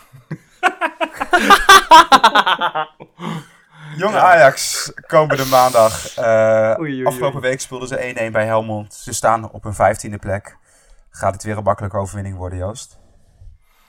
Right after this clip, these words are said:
Speaker 2: Ja, ik wil toch nog even, sorry, die podcast duurt al heel lang, maar ik wil nog wel even een, eh, een opmerking maken richting Ajax.
Speaker 1: Ja?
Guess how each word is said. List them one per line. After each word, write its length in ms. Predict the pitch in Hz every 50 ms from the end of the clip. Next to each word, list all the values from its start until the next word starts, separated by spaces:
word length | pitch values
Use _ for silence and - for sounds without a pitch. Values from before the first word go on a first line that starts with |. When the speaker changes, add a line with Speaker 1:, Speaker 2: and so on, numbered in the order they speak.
| _ _
Speaker 2:
Ja, 160 | _ 117 120 113
ik 100 | 123 131
wil 80 | 139
toch 160 | 139 - 160
nog 140 | 147 139 -
even, 460 | - - - 160 175 156 - 147 139
sorry, 280 | 139 - - 147 135 127
die 100 | 120 123
podcast 420 | 120 _ 143 147 143 _ 131 131 123
duurt 160 | 123 123 123
al 60 | 131
heel 180 | 123 131 151 143
lang, 260 | 127 131 127 127 123
maar 100 | 123 123
ik 100 | 127 127
wil 100 | 131 135
nog 120 | 135 131 127
wel 200 | 135 143 147 -
even 520 | - 135 139 139 131 - 127 123 120 117 110
een, 160 | 117 117 117
eh, 180 | 113 113 113 110 107 - _ _ - - - - - - - _
een 120 | - - -
opmerking 560 | - 131 123 131 127 123 120 120 - 127 120
maken 420 | 120 120 117 113 113 - 120 113
richting 580 | 110 117 123 147 139 - - - 127 117 107 -
Ajax. 640 | 107 110 113 123 139 160 190 - _ - - _ _ _ _ _ _ _
Speaker 1:
Ja? 200 | 104 101 110